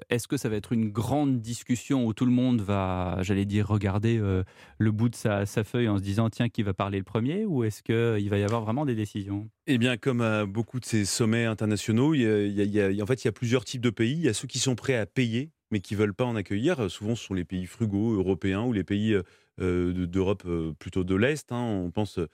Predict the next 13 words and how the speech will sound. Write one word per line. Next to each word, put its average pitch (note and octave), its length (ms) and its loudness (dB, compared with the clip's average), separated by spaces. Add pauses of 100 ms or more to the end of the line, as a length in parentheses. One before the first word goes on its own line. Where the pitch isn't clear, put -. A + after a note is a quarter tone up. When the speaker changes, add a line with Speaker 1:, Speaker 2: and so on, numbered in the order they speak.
(360)
Speaker 2:
notamment G2 360 0
à G2 40 4
l'Autriche, A2+ 480 -2 (100)
euh, A2 140 6
Speaker 1:
Mhm. C#3+ 60 2
Speaker 2:
le F2 100 -2
chancelier G2 380 -6
Speaker 1:
Qui G2 60 2
a - 20 2
Speaker 2:
autrichien, A2+ 380 2
qui B2+ 60 0
Speaker 1:
déjà, G#2 280 2
Speaker 2:
a, F#2+ 60 -12